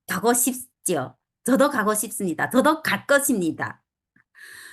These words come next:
우리가 이렇게 큰 목표를 가지고 임페리얼까지 가겠다는 그런 장기적인 목표를 가지고, 그럼 이런 장기적 목표를 세우고 그 다음에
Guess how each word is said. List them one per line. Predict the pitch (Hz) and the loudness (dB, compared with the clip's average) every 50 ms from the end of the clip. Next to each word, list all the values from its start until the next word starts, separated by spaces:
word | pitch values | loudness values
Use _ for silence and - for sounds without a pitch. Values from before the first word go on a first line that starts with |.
| - - - _ _ _ _ - | -20 -20 -20 _ _ _ _ 0
우리가 | 247 285 285 330 339 285 | 4 6 6 6 6 4
이렇게 | 254 - 311 349 302 302 285 269 269 269 - | 4 4 2 0 2 2 2 2 2 0 -4
큰 | - - - 381 392 359 359 | -8 -4 0 2 4 6 8
목표를 | 311 - - - - 262 220 233 262 262 220 170 156 | 6 6 4 4 2 2 2 4 4 4 4 2 0
가지고 | - - 156 - 254 254 - - - | -2 -6 -6 -4 -2 0 0 0 2
임페리얼까지 | 220 185 - 247 233 269 277 - 214 202 220 208 | 0 0 0 2 2 2 2 0 -2 -4 -4 -6
가겠다는 | - 190 170 165 220 226 - - 196 208 247 294 269 220 180 - | -8 -8 -4 -4 -4 -2 0 2 2 4 4 4 4 4 2 2
그런 | 247 240 254 277 269 | 2 2 2 2 0
장기적인 | - - - 196 180 185 226 202 220 247 247 262 262 262 | -2 -4 -2 -2 0 0 0 2 2 2 2 2 4 4
목표를 | 269 320 349 - - 311 247 240 254 262 | 6 4 4 4 2 0 0 2 0 0
가지고, | 247 214 180 165 - - 277 269 220 220 190 175 185 214 233 214 151 120 120 _ _ _ _ _ _ _ _ _ _ _ _ - _ _ _ _ - | -2 -4 -6 -4 -4 -4 -4 0 2 2 2 4 4 4 4 2 0 -2 -6 _ _ _ _ _ _ _ _ _ _ _ _ -20 _ _ _ _ 2
그럼 | 294 320 339 320 269 254 262 285 277 208 156 127 - _ _ _ _ _ _ _ | 4 6 6 8 6 6 6 6 6 4 0 -4 -8 _ _ _ _ _ _ _
이런 | - 247 294 349 359 349 | 0 2 4 6 6 4
장기적 | 320 247 208 185 226 214 240 240 | 4 0 0 0 2 2 2 4
목표를 | 247 302 311 - 277 302 277 302 339 370 392 453 - _ _ _ _ _ | 4 2 2 2 4 4 6 6 6 4 4 0 -4 _ _ _ _ _
세우고 | - - - 233 269 277 294 285 311 311 311 | -8 -4 2 4 6 6 6 6 4 4 4
그 | 247 214 | 2 2
다음에 | 220 214 214 240 277 339 349 359 320 233 175 156 - _ | 4 6 6 6 6 6 8 6 6 6 2 0 -4 _